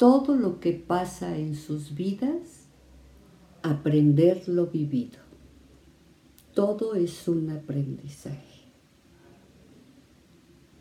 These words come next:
Ve bajando lentamente, muy lentamente, hasta ubicarte en el lugar a donde estabas.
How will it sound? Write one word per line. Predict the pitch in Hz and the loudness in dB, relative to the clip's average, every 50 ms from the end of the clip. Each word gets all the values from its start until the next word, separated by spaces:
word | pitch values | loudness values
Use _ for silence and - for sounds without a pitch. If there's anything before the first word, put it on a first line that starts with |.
| _ _ - - _ _ _ - - _ - - _ - - - | _ _ -20 -20 _ _ _ -20 -20 _ -20 -20 _ -20 -18 -10
Ve | 139 139 139 | -8 -6 -4
bajando | 143 143 147 143 143 - - 143 151 156 160 175 175 175 175 175 | -2 -2 -2 -2 -2 -2 0 0 0 2 2 2 2 2 2 0
lentamente, | 165 160 160 156 151 151 151 151 151 156 151 147 147 147 147 156 160 160 170 175 170 - - 208 240 247 - - - _ _ _ _ _ _ _ _ _ _ _ _ _ _ _ _ _ _ _ _ _ _ - | 0 0 0 0 0 -2 -2 -4 -6 -4 -2 2 2 2 2 2 0 -2 -6 -8 -8 -10 -10 -10 -10 -10 -10 -14 -20 _ _ _ _ _ _ _ _ _ _ _ _ _ _ _ _ _ _ _ _ _ _ -4
muy | 156 151 156 170 185 190 196 196 | 0 0 2 2 2 2 2 2
lentamente, | 180 175 170 165 160 165 160 156 - 160 156 156 156 147 147 147 147 151 156 156 - - - 190 196 - - - _ _ _ _ _ _ _ _ - _ _ _ _ _ _ _ - - - _ _ _ _ _ _ _ _ _ _ _ _ _ _ _ _ _ _ _ _ _ _ _ _ _ _ _ _ _ _ - | 2 2 0 0 0 -4 -8 -10 -10 -10 -8 -4 -2 0 0 0 0 -2 -6 -8 -12 -14 -14 -14 -14 -16 -18 -20 _ _ _ _ _ _ _ _ -20 _ _ _ _ _ _ _ -20 -20 -20 _ _ _ _ _ _ _ _ _ _ _ _ _ _ _ _ _ _ _ _ _ _ _ _ _ _ _ _ _ _ -10
hasta | 165 156 143 - - - 170 | -10 -10 -10 -10 -8 -6 -4
ubicarte | 165 165 147 147 160 147 147 - 170 175 190 196 196 - - - - 240 247 269 277 - - _ _ _ _ _ _ _ _ _ _ _ _ _ _ _ _ _ _ _ _ _ _ _ _ _ _ - | -4 -4 -4 -6 -6 -6 -8 -10 -10 -8 -6 -8 -8 -10 -14 -12 -6 -4 -4 -4 -6 -8 -16 _ _ _ _ _ _ _ _ _ _ _ _ _ _ _ _ _ _ _ _ _ _ _ _ _ _ -2
en | 185 175 165 165 | -2 0 0 0
el | 165 156 156 | -2 -2 -2
lugar | 151 151 151 147 151 160 175 185 190 | -2 -2 -2 -2 -2 -4 -4 -6 -8
a | 190 185 | -10 -10
donde | 175 - 165 156 151 139 127 | -10 -10 -8 -6 -6 -6 -6
estabas. | 143 - - - - - 151 143 - | -8 -12 -16 -20 -20 -18 -18 -18 -18